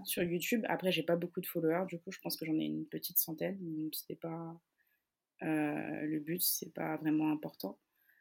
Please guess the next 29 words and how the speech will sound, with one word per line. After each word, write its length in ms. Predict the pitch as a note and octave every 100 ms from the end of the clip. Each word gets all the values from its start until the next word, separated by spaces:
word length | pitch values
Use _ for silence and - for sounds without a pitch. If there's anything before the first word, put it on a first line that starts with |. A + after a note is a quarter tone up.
| _ -
Mais, 500 | E3 D#3+ D3+ D3+ D3+
euh, 640 | D3 C#3+ C#3+ C#3+ C#3+ D3
ouais, 380 | D#3 A#3+ D#4+ C4+
donc, 400 | F#3 D#3+ D#3+ -
euh, 400 | E3+ D#3 D#3 D#3
enfin, 300 | D3+ - C#4+ -
j'ai, 280 | D#3 D3+ D#3 D#3 - - D3
je 120 | D#3+
me 80 | E3
suis, 140 | E3
je 40 | -
pense 160 | C#4
que 100 | G#3
je 60 | E3
me 100 | D#3
suis 160 | -
bien 160 | D#3+ A3+
positionnée, 640 | C4 A3+ G#3+ - F3 F#3
en 60 | G#3
tout 120 | - D#3+
cas, 140 | E3+
sur 180 | E3 D#3
TikTok. 440 | - - F#3 A#3+ - _ _ _ _ _ -
Euh, 240 | C#3 C3+ C#3
sur 200 | - D3
YouTube 400 | D3+ D3 E3 D3
aussi, 320 | C#3+ - G3+
vu 100 |
que 80 | E3+